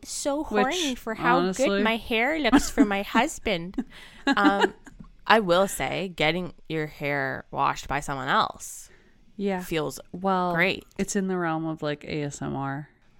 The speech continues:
Speaker 1: It's A S M R. Put me to sleep. I'm a sleepy baby.
Speaker 2: You
Speaker 1: But
Speaker 2: know what
Speaker 1: the
Speaker 2: I was
Speaker 1: sex
Speaker 2: thinking
Speaker 1: thing,
Speaker 2: about?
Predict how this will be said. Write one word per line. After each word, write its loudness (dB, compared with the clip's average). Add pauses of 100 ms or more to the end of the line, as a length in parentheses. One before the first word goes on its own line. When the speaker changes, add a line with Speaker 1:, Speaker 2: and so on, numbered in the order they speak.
(120)
Speaker 1:
It's -4
A -2
S -10
M -10
R. -4 (140)
Put -6
me -4
to -12
sleep. -4
I'm -6
a -8
sleepy -6
baby. 0
Speaker 2:
You -6
Speaker 1:
But 2
Speaker 2:
know 0
what 2
Speaker 1:
the 2
Speaker 2:
I 2
was 0
Speaker 1:
sex 2
Speaker 2:
thinking 0
Speaker 1:
thing, 2
Speaker 2:
about? -2